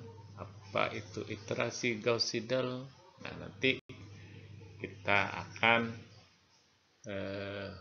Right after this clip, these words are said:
bertemu di ruang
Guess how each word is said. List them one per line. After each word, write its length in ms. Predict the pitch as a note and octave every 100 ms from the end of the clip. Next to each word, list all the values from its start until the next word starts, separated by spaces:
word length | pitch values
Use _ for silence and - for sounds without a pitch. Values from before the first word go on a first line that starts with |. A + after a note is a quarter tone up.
| - -
bertemu 1040 | G#2+ G2+ - F#2+ A#2 B2+ C3 C3 B2+ A#2+ A#2+ - - - - G2+
di 220 | B2 B2+ B2+ B2+ B2 B2 B2 A#2+ - - _ _ _ _ _ _ _ _ _
ruang 520 | G#2 A#2 G#2+ G#2+ G#2